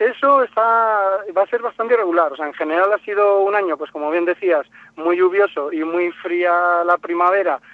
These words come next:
eh, mayo y junio, hasta final de junio. Luego ya julio, eh, fue mejor y agosto, pues, eh, hubo parte y parte, ¿no? Y lo cierto es que las, las,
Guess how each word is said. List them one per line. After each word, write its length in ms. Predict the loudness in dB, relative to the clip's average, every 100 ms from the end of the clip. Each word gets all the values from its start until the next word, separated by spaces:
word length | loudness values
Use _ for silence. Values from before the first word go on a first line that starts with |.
| -20 _
eh, 540 | -4 0 0 0 0 -2
mayo 680 | 0 0 0 -2 0 0
y 100 | 0
junio, 520 | -4 -4 -4 -4 -6 -6
hasta 180 | -10 -12
final 240 | -4 -2
de 60 | -2
junio. 240 | -4 -2
Luego 220 | 0 0 2
ya 180 | 2
julio, 480 | 0 -4 0 2 0 -4 -20 -14
eh, 240 | -2 -2 -2 -2
fue 160 | -2
mejor 460 | 0 -2 2 2 2 -8 -20 -20 -14
y 220 | -8 0
agosto, 540 | 2 2 0 0 0 2
pues, 260 | 0 -2 -4
eh, 340 | -4 -2 0 0
hubo 220 | 0 0
parte 300 | 0 -2 -2
y 40 |
parte, 300 | 0 0 0
¿no? 140 | -4 -2
Y 60 |
lo 120 | -2 -2
cierto 300 | -4 -2 -4
es 80 | -4
que 200 | -4 -2
las, 520 | 0 2 2 2 0 -2 -14 -20 -8
las, 260 | 0 0